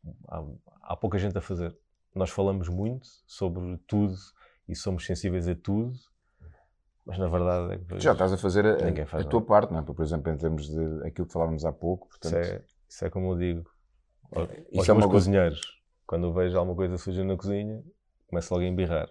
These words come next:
Speaker 2: <laughs>
Speaker 1: Eles, "Ah, porque não sei só eu limpar, ou porque não sei o quê", tipo, pá, isso ac-, acabou-se a conversa. Se cada um limpar à sua porta,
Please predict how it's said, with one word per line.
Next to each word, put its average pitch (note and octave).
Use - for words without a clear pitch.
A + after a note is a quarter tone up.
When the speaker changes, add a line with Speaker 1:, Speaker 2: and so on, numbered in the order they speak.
Speaker 2:
<laughs> -
Speaker 1:
Eles, G2
"Ah, F3
porque C3
não C3
sei A#2
só B2
eu A2+
limpar, C#3
ou A2+
porque G#2
não G#2
sei G2+
o F2+
quê", C3+
tipo, A#2+
pá, -
isso -
ac-, F2
acabou-se A#2
a G#2+
conversa. E2
Se -
cada G#2+
um A#2
limpar G#2
à G2
sua G3+
porta, A#2